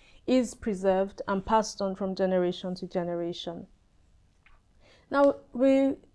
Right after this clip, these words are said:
can look at it, so, so far, we, so far I've been talking more about the spiritual side. We can look at the more, what you might call,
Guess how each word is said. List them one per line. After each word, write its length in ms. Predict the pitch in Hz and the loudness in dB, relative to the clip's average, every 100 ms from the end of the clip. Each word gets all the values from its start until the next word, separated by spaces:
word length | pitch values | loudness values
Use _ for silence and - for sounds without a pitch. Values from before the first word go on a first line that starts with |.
| - | -2
can 260 | 269 254 | 2 4
look 160 | 311 320 | 4 4
at 200 | 262 262 | 2 0
it, 120 | 240 | -4
so, 200 | - 233 | 2 2
so 340 | - - 311 | 2 2 4
far, 380 | 320 240 190 190 - _ | 6 4 2 0 -10 _
we, 180 | 202 202 | -4 -4
so 240 | - 277 185 | 2 4 4
far 180 | 233 | 2
I've 80 | 185 | 0
been 140 | 190 190 | 0 -2
talking 280 | 208 220 | -2 -2
more 160 | 214 196 | -2 0
about 300 | 185 180 180 | 0 -2 -2
the 80 | 190 | -6
spiritual 640 | - 214 196 190 196 180 | -6 -4 -4 -4 -6 -6
side. 360 | - 175 180 - _ _ _ - | -8 -12 -14 -16 _ _ _ 0
We 120 | 269 | 2
can 160 | 285 | 4
look 160 | 294 311 | 4 4
at 160 | 254 226 | 2 2
the 100 | 226 | -2
more, 480 | 226 220 220 214 _ | 0 2 0 -4 _
what 220 | 208 208 208 | -4 -4 -4
you 60 | |
might 260 | 196 190 185 | -4 -4 -4
call, 360 | 208 202 202 | -2 -2 -2